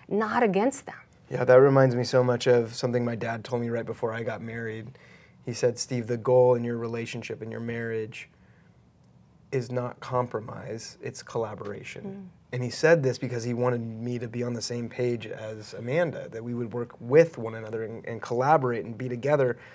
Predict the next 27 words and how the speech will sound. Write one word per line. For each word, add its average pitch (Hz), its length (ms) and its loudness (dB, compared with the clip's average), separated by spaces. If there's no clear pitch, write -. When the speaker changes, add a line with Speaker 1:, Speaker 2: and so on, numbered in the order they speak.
Speaker 2:
and 123 160 -2
always 127 240 6
be 123 120 -4
on 117 120 -2
the 107 80 -10
same 113 260 -8
side. - 320 -10
And, 113 300 -10
and 113 140 -8
I, 117 80 -6
that's 123 240 -4
always 139 260 4
stuck 127 260 -2
with 117 160 -4
me - 180 -12
because 131 240 -6
my, 143 220 4
my 143 120 2
dad 139 300 4
really 139 380 6
<laughs> - 160 -20
wants 139 300 0
his 139 240 0
kids 151 400 4
to 120 140 0
have 135 180 6
a 131 160 4